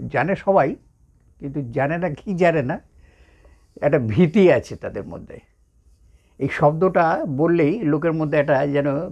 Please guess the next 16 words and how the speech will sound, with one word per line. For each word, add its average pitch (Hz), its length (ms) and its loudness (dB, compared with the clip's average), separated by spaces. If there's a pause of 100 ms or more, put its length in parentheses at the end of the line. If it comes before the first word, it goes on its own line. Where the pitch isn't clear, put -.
(140)
ভীতির 160 420 -2
সঞ্চার 104 520 -4
হয়। - 180 -20 (560)
শব্দটা 170 440 -2
হচ্ছে 170 280 0
আর 147 120 4
কিছুই 175 360 -4
নয়, 147 200 -2 (460)
শব্দটা 160 540 -2
হচ্ছে 156 540 -2
সাধনা। 139 1040 0 (800)
এই 117 100 -6
সাধনা, 151 680 0 (800)
আহ, - 680 -8
যেমন 160 260 4
আমরা, 151 400 2